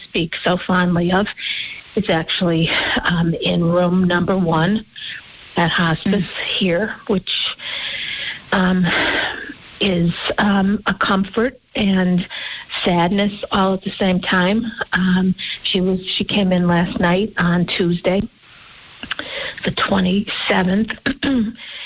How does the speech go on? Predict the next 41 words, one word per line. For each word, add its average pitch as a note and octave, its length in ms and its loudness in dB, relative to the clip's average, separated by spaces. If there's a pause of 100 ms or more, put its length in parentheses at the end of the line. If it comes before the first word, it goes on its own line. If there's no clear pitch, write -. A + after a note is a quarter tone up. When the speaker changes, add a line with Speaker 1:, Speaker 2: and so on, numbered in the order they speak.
(160)
Speaker 1:
and F#3 320 2
we're F3 160 2
taping F#3 400 0
on E3+ 120 4
the E3 60 2
twenty-eighth. F3+ 720 2 (280)
And, E3+ 680 2
um, F3 420 2 (420)
it's - 220 -2
sort G#3+ 220 2
of F#3+ 180 0
weird, F#3+ 360 2
Lynn, G3+ 320 2
because E3+ 400 -2 (100)
as F3+ 220 0
I F3+ 140 0 (120)
said, E3+ 320 2 (440)
um, E3+ 420 2 (260)
<clears throat> A#3+ 380 0 (120)
we, F#3 400 2 (1300)
she's F#3+ 320 0
in F#3+ 160 2
room F#3+ 240 2
number F3+ 240 2
one, F3 240 2
has F3 240 2
a E3 40 0
beautiful F3 460 0
view, E3+ 460 2
and F3+ 160 2
actually E3+ 440 2
the D#3+ 100 2
view, F3+ 280 0
Lynn, E3 400 2
is E3+ 160 -2
appropriate E3+ 580 0
for E3+ 140 0
my E3 160 4
mother D#3+ 320 2
because F3 340 -2
it's D#3+ 120 -4